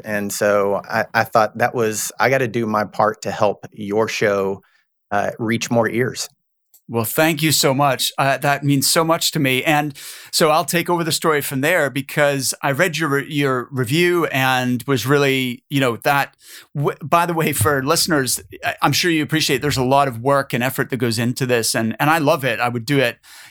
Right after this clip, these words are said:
Speaker 2: with no reward just 'cause I love learning from, uh, excellent people. Um, but when I do get those reviews, then it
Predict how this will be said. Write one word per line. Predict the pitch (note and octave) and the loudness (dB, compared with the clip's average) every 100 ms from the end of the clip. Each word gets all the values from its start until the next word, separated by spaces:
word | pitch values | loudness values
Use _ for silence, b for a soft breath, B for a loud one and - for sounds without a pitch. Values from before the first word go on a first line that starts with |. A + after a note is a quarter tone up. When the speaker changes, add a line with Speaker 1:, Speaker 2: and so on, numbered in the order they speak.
| B | B
Speaker 2:
with | C3+ C3+ C3 | 0 0 0
no | C3 C3 C#3 | 0 2 2
reward | C#3 C3+ B2 B2 A2 | 0 -2 0 0 0
just | C3 - | -2 0
'cause | B2+ B2 | 0 0
I | A2+ | 2
love | A2+ A2+ | 0 0
learning | A2+ A#2+ B2+ A#2 | 0 2 2 0
from, | G#2+ B2+ A2 G#2+ G#2 A2 | 0 0 2 0 -2 -4
uh, | C3+ C3 - | -6 -6 -4
excellent | C3+ - A2+ G#2 | -2 -2 -2 -4
people. | - D#3 - A2 G#2 - B B B - | -4 -4 0 0 0 -8 B B B 0
Um, | B2 A#2+ A#2+ A2 | 2 2 0 0
but | C#3+ B2+ B2 | 2 0 -2
when | C3+ D3 D3+ | -2 0 2
I | C#3 | 0
do | B2 D3+ | 0 0
get | D#3 D3+ | 0 0
those | D3 C#3+ | -2 -2
reviews, | C#3 D3+ D#3 - | 0 0 0 0
then | C#3 C3 B2 C3 | 0 0 -2 -2
it | C#3+ B2+ - | -2 -2 -4